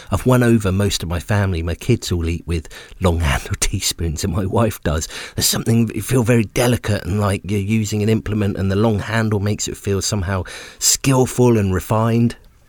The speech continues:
And slowly, from the dark days of the razor-edged pound shop teaspoons through to the nice heavy Jamie Oliver teaspoon to the long-handled pointy teaspoon,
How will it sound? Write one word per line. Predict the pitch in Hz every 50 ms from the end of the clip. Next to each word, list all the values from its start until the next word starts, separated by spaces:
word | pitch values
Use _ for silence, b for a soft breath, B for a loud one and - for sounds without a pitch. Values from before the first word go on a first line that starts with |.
| _ _ - -
And | - 90 92
slowly, | - - - - - 110 113 120 127 123 117 107 92 85
from | - - 101 95
the | 92 87
dark | - 107 104 113 117 - - -
days | - 95 95 98 87 85 - 104
of | 90 80
the | - 90 85
razor-edged | 90 95 104 110 117 113 98 85 85 90 95 95 85 - - - -
pound | - 101 101 104 107 98
shop | - - 98 85 - -
teaspoons | - - 95 85 - - - - 87 85 80 78 - -
through | - - 113 107 107 -
to | - 104 92
the | 90 85 80 B B B B B B B
nice | 107 110 113 117 101 - -
heavy | - - 101 92 92
Jamie | 80 - 101 92 92 92 90
Oliver | 95 98 98 90 - 85
teaspoon | - - 95 87 82 - - - 87 85 87 82
to | - - 90
the | - -
long-handled | - 95 104 113 117 117 107 104 87 80 90 98 101 98 90 90 82 -
pointy | - - 110 107 101 95 - 92
teaspoon, | 82 - - 95 95 - - - - 85 82 78 71 -